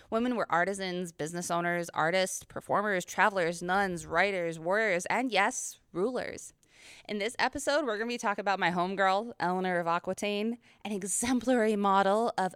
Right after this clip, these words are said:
medieval femininity, in order to help color in a little bit of the outline of what it meant to be a medieval woman. I also wanna push back, as we'll talk about later on,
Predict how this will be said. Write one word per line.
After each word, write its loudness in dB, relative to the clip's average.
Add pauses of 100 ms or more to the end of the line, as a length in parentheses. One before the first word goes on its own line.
medieval -4
femininity, -4 (280)
in -2
order 4
to -4
help -4
color 2
in 0
a -2
little -4
bit -2
of 0
the -4
outline 0
of -10
what 0
it -4
meant -6
to -20
be -10
a -8
medieval -6
woman. -4 (600)
I 0
also 0
wanna -2
push -4
back, -2 (140)
as -4
we'll -4
talk -4
about 0
later 2
on, 0